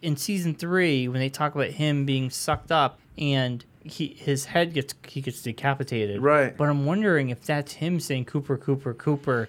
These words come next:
Speaker 2: Hmm.
Speaker 1: and that goes
Speaker 2: Wow. Wow. So you're saying the message that, the message that
Speaker 1: Yeah.
Speaker 2: Cooper is getting is really from Major Briggs from the future.
Speaker 1: Yeah.
Speaker 2: That's pretty deep. That's
Speaker 1: I
Speaker 2: pretty
Speaker 1: know.
Speaker 2: awesome.
Speaker 1: That's why
Speaker 2: I,
Speaker 1: I got
Speaker 2: I,
Speaker 1: out of it.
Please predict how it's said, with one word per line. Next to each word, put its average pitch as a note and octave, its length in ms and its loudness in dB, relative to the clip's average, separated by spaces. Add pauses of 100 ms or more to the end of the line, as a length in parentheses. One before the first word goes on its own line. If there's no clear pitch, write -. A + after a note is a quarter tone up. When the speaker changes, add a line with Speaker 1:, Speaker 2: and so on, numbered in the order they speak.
(140)
Speaker 2:
Hmm. B3+ 300 4
Speaker 1:
and D3 100 6
that C#3 180 4
goes C#3+ 180 4
Speaker 2:
Wow. D#3+ 640 6
Wow. F#3 300 6
So D#3+ 120 2
you're G3+ 80 2
saying F#3+ 420 4
the D#3+ 100 4
message F#3 480 4
that, E3+ 240 4 (160)
the E3+ 100 0
message C4+ 300 4
that B3 100 8
Speaker 1:
Yeah. G3 160 6
Speaker 2:
Cooper B3+ 180 6
is G#3+ 160 6
getting G#3+ 280 8
is D#3+ 160 4
really G3 340 8
from F3 240 4
Major F3 320 4
Briggs E3 400 2
from E3 300 4
the E3 100 4
future. F#3 560 6
Speaker 1:
Yeah. G3+ 440 6
Speaker 2:
That's E3 220 4
pretty A3+ 200 4
deep. C#3 340 2
That's F3 160 8
Speaker 1:
I G#3+ 60 6
Speaker 2:
pretty A#3 140 8
Speaker 1:
know. A#3 120 8
Speaker 2:
awesome. C#3+ 140 8
Speaker 1:
That's C#4 200 6
why F4 380 8
Speaker 2:
I, B3+ 220 6
Speaker 1:
I E4 40 6
got C4+ 240 8
Speaker 2:
I, G3 140 8
Speaker 1:
out E3+ 80 8
of E3 120 6
it. D#3+ 160 8